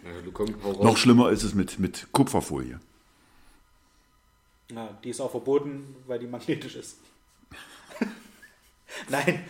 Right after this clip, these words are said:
Speaker 2: Nee, die
Speaker 1: Also
Speaker 2: Messing-,
Speaker 1: die grünen.
Speaker 2: nein, die, die,
Speaker 3: <laughs> Ja.
Speaker 2: die,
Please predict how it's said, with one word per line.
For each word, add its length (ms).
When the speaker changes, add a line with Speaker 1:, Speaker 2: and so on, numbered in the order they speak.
Speaker 2:
Nee, 140
die 60
Speaker 1:
Also 100
Speaker 2:
Messing-, 300
Speaker 1:
die 60
grünen. 460
Speaker 2:
nein, 180
die, 100
die, 160
Speaker 3:
<laughs> 140
Ja. 80
Speaker 2:
die, 320